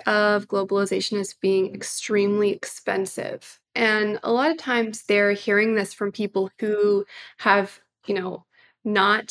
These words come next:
thought about globalization from the beginning. So they just built everything with English in the U S in mind. And then they, when they tried to go back and globalize, they had to rip out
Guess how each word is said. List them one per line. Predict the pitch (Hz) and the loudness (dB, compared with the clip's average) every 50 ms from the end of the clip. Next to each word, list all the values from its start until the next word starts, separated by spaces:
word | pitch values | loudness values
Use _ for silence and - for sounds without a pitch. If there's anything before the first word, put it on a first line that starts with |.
| - - _ | -18 -6 _
thought | - 202 196 208 220 | 2 2 2 2 2
about | 208 - 202 196 190 190 190 185 - - _ | 2 2 4 4 4 4 2 0 -4 -8 _
globalization | - 220 208 202 190 - 202 196 196 190 190 - 208 196 | -2 0 0 2 2 2 2 2 2 -2 -2 -4 -6 -6
from | - 202 202 | -4 -4 -4
the | 196 190 | -4 -4
beginning. | 185 - 175 175 180 185 208 254 320 359 359 - _ _ _ _ | -4 -4 -4 -4 -2 -2 -2 -2 -2 -2 -4 -8 _ _ _ _
So | _ - - - 254 226 214 208 202 202 196 190 - _ _ | _ -12 -2 2 4 6 6 6 4 4 2 -2 -6 _ _
they | 220 202 196 | 2 2 2
just | 196 - 202 - - - - _ _ _ _ _ _ | 2 -2 -4 -4 -6 -12 -20 _ _ _ _ _ _
built | - 254 269 285 277 285 | 6 6 8 6 4 2
everything | 285 269 247 254 254 247 - 254 254 247 247 | 0 0 2 0 0 0 0 0 0 0 0
with | 254 247 - - | -2 -2 -2 -4
English | 226 226 226 233 226 - | -2 0 2 2 2 0
in | 247 233 226 | -2 -2 -2
the | 220 | -2
U | 208 208 208 208 | 0 0 0 2
S | 202 202 202 - 214 | 0 -2 -4 -6 -6
in | 208 202 226 | -4 -2 0
mind. | 285 311 302 277 269 262 254 254 247 240 - - | 0 0 2 2 2 0 0 0 -2 -2 -4 -4
And | - 214 208 208 | -2 0 0 2
then | 208 208 208 | 2 2 2
they, | 208 202 | 0 0
when | 196 196 190 - 190 214 208 208 | 0 -2 -6 -4 -2 0 0 0
they | 202 190 | 0 -2
tried | - - - 247 240 247 254 240 - | -4 -6 -4 -2 0 0 0 -2 -2
to | 240 | -2
go | - 226 214 190 | 0 0 0 2
back | - 196 196 202 202 208 202 - - 233 - | 2 2 4 4 2 0 -4 -8 -14 -14 -8
and | - 202 202 196 190 190 190 196 | -4 -4 -2 -2 -2 -2 -2 -4
globalize, | 202 - 240 269 262 262 226 214 208 202 202 196 - | -2 0 0 0 2 2 0 0 2 0 0 -2 -4
they | 214 | -6
had | 202 214 208 208 | -4 -4 -4 -4
to | - 196 | -4 -4
rip | 190 190 202 208 - 208 | -2 -2 -2 -2 0 2
out | 196 196 196 196 - - - | 2 2 2 0 -2 -6 -14